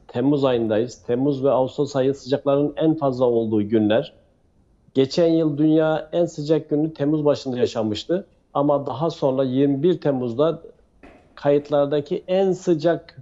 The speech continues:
gün olarak kayıtlara geçti. Tabii daha Temmuz'un yirmi birine var. Dolayısıyla önümüzdeki süreç potansiyel olarak daha sıcak günlerin gelmesine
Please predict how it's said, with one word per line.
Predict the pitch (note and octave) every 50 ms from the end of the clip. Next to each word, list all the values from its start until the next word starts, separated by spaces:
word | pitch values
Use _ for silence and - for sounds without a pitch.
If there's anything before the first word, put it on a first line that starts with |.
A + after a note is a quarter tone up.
| -
gün | - D#3+ D#3
olarak | D#3 D3 C#3 C3 A#2+ -
kayıtlara | B2+ B2 A#2+ - B2 A#2
geçti. | A#2 A2 A2+ G#2+ G#2 - - F#3+ F#3+ - _ _ _ _
Tabii | - E3 D#3+ D#3
daha | D#3+ C#3+ D#3 D#3 D3+ - - - - - _ _ -
Temmuz'un | D#3 D3+ D3 D3 C#3+ C3+ D3+ C#3+ C#3
yirmi | C3+ C3 C#3 C#3 C#3+ C#3 C3+
birine | C#3+ C3+ C3+ C#3+ C#3 C3
var. | B2 C#3 D#3 - - - _ _ _ _ _ _ -
Dolayısıyla | D3+ D3 D3 - D3+ D3 C3
önümüzdeki | C#3+ D3+ D#3 D3+ D3 C3+ C#3 D#3 D3 D3+ F3+
süreç | F3 - - D#3 B2+ B2+ C3 - - - _ _ -
potansiyel | C#3 C3+ C#3 C#3+ C#3+ C#3+ C#3 C3 - - D#3+ E3 E3 D3+
olarak | D3 C3 B2 A#2 - - -
daha | C3 A#2+ C#3 - C3
sıcak | - - C#3+ C3 C#3+ C3+ A#2+ -
günlerin | - D3+ C#3+ C#3+ C#3+ C#3+ C#3
gelmesine | C3+ D#3+ D3+ C#3+ C3+ C3 A#2+ - - C#3+ F3 F#3+